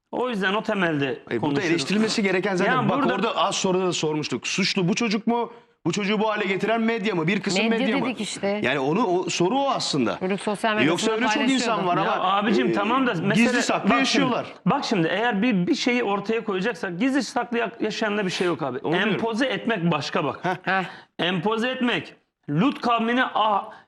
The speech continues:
Speaker 1: meşrulaştırmak, normalleştirmek.
Speaker 2: Tartışma o işte zaten.
Speaker 1: Tamam mı? Normalleştirmek ama yani sen bu Kerimcan ve onun gibileri sen televizyona çıkarır, normalleştirirsen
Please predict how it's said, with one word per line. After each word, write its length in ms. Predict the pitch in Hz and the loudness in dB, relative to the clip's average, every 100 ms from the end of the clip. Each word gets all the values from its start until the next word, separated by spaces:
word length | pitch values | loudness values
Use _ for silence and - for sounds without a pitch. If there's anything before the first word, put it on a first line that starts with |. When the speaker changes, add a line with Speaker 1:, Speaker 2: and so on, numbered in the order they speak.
| - | -2
Speaker 1:
meşrulaştırmak, 1300 | 165 208 214 247 233 226 214 - - 233 220 254 247 | 2 2 0 0 2 0 -2 -4 -2 0 0 0 0
normalleştirmek. 1300 | 214 220 214 220 214 220 214 - 226 233 220 - - | 0 0 2 2 2 0 -2 -2 0 2 0 -2 -6
Speaker 2:
Tartışma 380 | 123 123 - 226 | -6 -4 -2 0
o 80 | |
işte 240 | 247 - 123 | 0 -2 -2
zaten. 320 | 101 95 92 | -2 -4 -4
Speaker 1:
Tamam 260 | 147 208 277 | -2 0 2
mı? 220 | 170 131 | 0 0
Normalleştirmek 1040 | 156 185 214 214 214 214 214 226 240 190 - | 0 0 0 0 0 -2 -2 -2 0 -2 -2
ama 440 | 156 214 285 - - - - | 0 2 0 -2 -12 -12 -4
yani 240 | 165 170 | -2 0
sen 300 | - 254 240 | 0 0 2
bu 180 | 220 - - - _ _ - - | -2 -4 -12 -20 _ _ -20 -10
Kerimcan 540 | 135 160 185 240 254 | -4 0 0 0 0
ve 60 | 226 | -2
onun 420 | 208 202 226 285 | -2 0 2 2
gibileri 460 | 247 220 226 214 202 | 2 2 2 0 0
sen 260 | 220 214 | 0 0
televizyona 520 | 208 208 202 202 190 | 0 0 0 0 0
çıkarır, 360 | - 208 208 180 | -2 -2 0 0
normalleştirirsen 1080 | 190 208 220 220 214 214 254 240 269 277 | 0 2 0 0 -2 0 0 0 0 -2